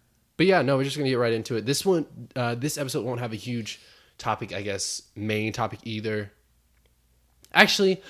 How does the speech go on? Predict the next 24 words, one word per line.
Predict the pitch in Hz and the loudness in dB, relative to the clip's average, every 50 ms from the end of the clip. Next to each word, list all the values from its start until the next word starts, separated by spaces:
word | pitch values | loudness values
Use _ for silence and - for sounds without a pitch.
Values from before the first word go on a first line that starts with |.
| - - | -12 0
no, | - 147 143 139 127 | 4 4 6 6 6
it | 120 | 4
will. | 113 117 104 95 92 | 2 2 0 0 0
We | 101 139 165 | 2 4 4
have | 170 180 170 | 4 4 2
some, | - 175 147 120 | 2 0 0 2
we | 147 190 | 2 4
have | 185 175 160 139 | 6 6 6 6
a, | 135 123 113 - | 4 4 2 2
we | 139 175 | 2 4
have | 180 180 165 | 4 4 4
a, | 147 139 98 107 - - - - - - | 2 0 0 -2 -6 -10 -16 -14 -6 -4
a | 123 120 | -4 -2
debate, | 113 113 101 113 113 104 101 98 92 - - _ _ _ _ _ _ _ _ _ - | -2 -2 0 2 2 2 2 0 -4 -8 -14 _ _ _ _ _ _ _ _ _ -8
I | 123 | -6
think, | 117 - 127 113 104 95 - - _ _ _ - | -4 -4 -4 -4 -4 -4 -8 -16 _ _ _ -6
that | 110 113 104 98 | -4 -4 -2 -2
we've | 107 110 104 - | -4 -4 -6 -6
kind | - - 107 104 104 | -6 -6 -4 -2 -4
of | 101 98 107 135 - _ _ _ _ _ _ _ _ _ | -4 -6 -10 -16 -20 _ _ _ _ _ _ _ _ _
conjured | - - 117 107 101 98 107 101 | -8 -4 -4 -4 -2 -4 -4 -6
up | 92 - - | -6 -8 -10
today, | - 98 98 98 92 98 107 110 | -12 -8 -6 -4 -2 0 0 0
actually. | 107 113 120 - - 143 139 143 147 143 143 | 0 -2 -4 -6 -6 -4 -4 -4 -4 -6 -8